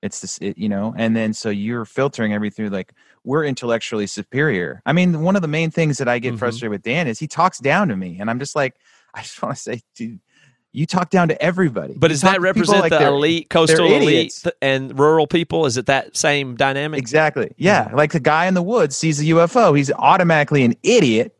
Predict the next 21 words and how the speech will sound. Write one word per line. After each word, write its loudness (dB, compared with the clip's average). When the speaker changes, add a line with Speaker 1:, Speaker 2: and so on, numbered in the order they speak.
Speaker 1:
'cause 0
he 2
lives 4
in 4
rural 4
America, 2
not 2
in -4
some -6
city, -2
and, -6
you -8
know, -4
and -4
he's -4
not -2
an -8
uppity -6
suit -4
and -4
tie. -4